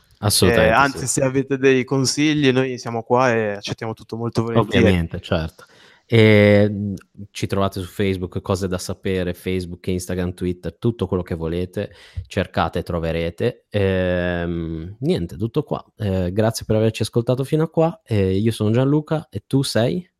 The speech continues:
Speaker 2: <laughs> Ga-, Ghisalberti, stavo per dire che, ma l'abbiamo già detto all'inizio, poi se lo ricorda, cioè, ormai.
Speaker 1: Vabbè, così almeno rimane in
Speaker 2: <laughs>
Speaker 1: testa, no?
Speaker 2: Ok.
Speaker 1: Rimane in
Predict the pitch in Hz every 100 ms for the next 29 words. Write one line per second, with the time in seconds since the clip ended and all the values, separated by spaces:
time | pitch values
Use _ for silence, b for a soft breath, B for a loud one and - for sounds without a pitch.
0 | _ 143 - 190 - - - - 127 127
1 | 139 139 123 113 - - - - 135 139
2 | 127 135 127 131 - 147 147 180 160 160
3 | 156 160 143 131 135 117 104 120 113 127
4 | 127 - 123 113 - 101 98 - 117 107
5 | 107 95 120 117 95 98 107 113 120 143
6 | 110 117 131 110 104 - 254 - - 113
7 | 87 - 175 147 107 123 113 120